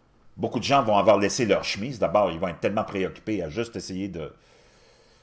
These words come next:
se retrouver une situation, des petits commerçants qui viennent de tout perdre et qui ne l'ont pas perdu maintenant, ils vont le perdre d'ici une journée ou deux ou une semaine ou deux.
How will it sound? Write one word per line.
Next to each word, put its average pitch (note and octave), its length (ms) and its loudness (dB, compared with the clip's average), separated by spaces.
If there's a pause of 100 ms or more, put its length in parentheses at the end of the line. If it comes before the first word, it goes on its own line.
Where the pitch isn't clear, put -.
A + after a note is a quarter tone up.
(140)
se - 160 -10
retrouver A2+ 320 2
une B2+ 80 0
situation, A#2 500 4
des G2+ 140 -2
petits - 160 -8
commerçants B2 440 2
qui A#2 120 -10
viennent G2 160 0
de E2+ 80 -6
tout - 200 -10
perdre A2 360 0
et E2 60 -10
qui F#2 180 -12
ne F#2+ 80 -6
l'ont G2+ 140 4
pas - 100 0
perdu G#2 300 2
maintenant, A#2+ 320 -2
ils A2 100 -4
vont F2 140 -4
le D#2 60 -10
perdre F#2+ 260 2
d'ici D2 220 -10
une F2+ 100 -8
journée E2 280 -4
ou F#2+ 100 -8
deux E2+ 160 -10
ou F#2 140 -8
une D#2 100 -12
semaine E2 340 -12
ou C2+ 60 -16
deux. C2+ 200 -20